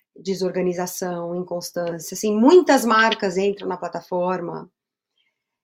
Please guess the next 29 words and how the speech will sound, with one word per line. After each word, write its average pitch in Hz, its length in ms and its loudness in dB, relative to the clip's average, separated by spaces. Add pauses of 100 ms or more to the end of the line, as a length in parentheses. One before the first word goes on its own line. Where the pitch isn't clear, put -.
(160)
é, 180 520 2
a 170 40 -2
gente - 300 -8
percebe 185 340 -2
que - 80 -8
o - 40 -4
co-, - 180 -4
o 202 60 -8
comprador 294 320 0
não 320 120 0
vai 247 280 0
comprar 170 560 0 (180)
na 180 100 -4
primeira 175 560 -2 (560)
temporada, 156 760 -4
né? 214 340 -2 (400)
Muito 294 380 4
raramente 247 580 2
ele 208 60 -2
vai 190 120 0
comprar, 180 520 -6
ou, 277 280 4 (160)
eventualmente, 254 520 2
compradores 262 500 2
pequenos 254 540 -2
colocam 226 380 -2
pequenos 269 500 -2
pedidos, 170 680 -6
né? 190 320 -4